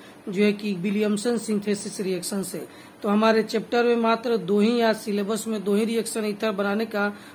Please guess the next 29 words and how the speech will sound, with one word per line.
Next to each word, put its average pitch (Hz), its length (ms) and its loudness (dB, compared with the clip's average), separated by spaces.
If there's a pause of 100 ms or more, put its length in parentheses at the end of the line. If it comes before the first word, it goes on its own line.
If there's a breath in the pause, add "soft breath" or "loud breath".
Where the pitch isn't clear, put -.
(120 loud breath)
पहला 202 320 4
from 214 260 2
alcohol 208 560 4
और 196 220 -4
दूसरा 202 380 0 (480 loud breath)
billiamson 202 560 2
synthesis 208 640 -4
reaction। 175 460 -6 (360 loud breath)
तो 214 240 -4
आइए 208 320 4
सबसे 233 360 -2
पहले 233 240 -2
हम 226 120 2
लोग 226 100 2
शुरू 226 240 -2
करने 226 300 0
जा 214 140 2
रहे 214 100 2
हैं 208 100 -6
preparation 208 600 0
of 220 220 0
ether 208 400 -4
from 240 300 0 (360 loud breath)
alcohol। 196 600 2
तो 180 140 -8
हम 190 200 0
लोग 190 140 0 (140)
पहला 208 220 4
reaction 226 420 0